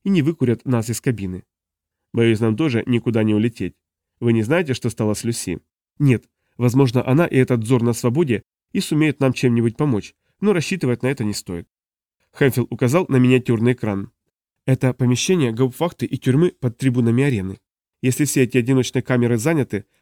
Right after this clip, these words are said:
там в общей сложности около сорока человек. Хорошая мысль.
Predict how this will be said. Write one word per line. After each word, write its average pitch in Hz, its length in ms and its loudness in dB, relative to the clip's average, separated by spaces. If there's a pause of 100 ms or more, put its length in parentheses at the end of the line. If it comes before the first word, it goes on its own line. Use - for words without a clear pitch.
там 202 180 0
в 127 100 -2
общей 135 220 0
сложности 151 500 -2
около 147 300 0
сорока 123 360 -2
человек. 117 480 -6 (400)
Хорошая 117 380 0
мысль. 98 300 -8